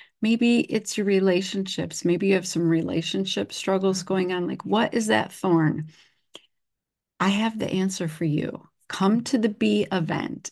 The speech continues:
It is on Saturday, March twenty-third. <laughs> Yes, a few days from now. I'm recording this ten days out, um, but I want you in the room. I'm speaking at this event,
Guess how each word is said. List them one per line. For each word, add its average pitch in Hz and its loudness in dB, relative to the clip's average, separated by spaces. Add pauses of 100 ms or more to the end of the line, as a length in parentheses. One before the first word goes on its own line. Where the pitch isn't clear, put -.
It 175 2
is 190 2
on 165 2
Saturday, 196 2
March - -2
twenty-third. 208 0 (120)
<laughs> - -18
Yes, - -2 (460)
a 185 2
few 185 4
days 196 6
from 214 2
now. 180 6
I'm 190 2
recording 185 0
this 185 -4
ten 180 -2
days 214 4 (100)
out, 185 0 (460)
um, 180 0 (180)
but 214 4
I 202 6
want 196 6
you 208 2
in 190 0
the 190 0
room. 170 -2 (200)
I'm 160 2
speaking 214 -2
at 196 -2
this 190 -2
event, 175 0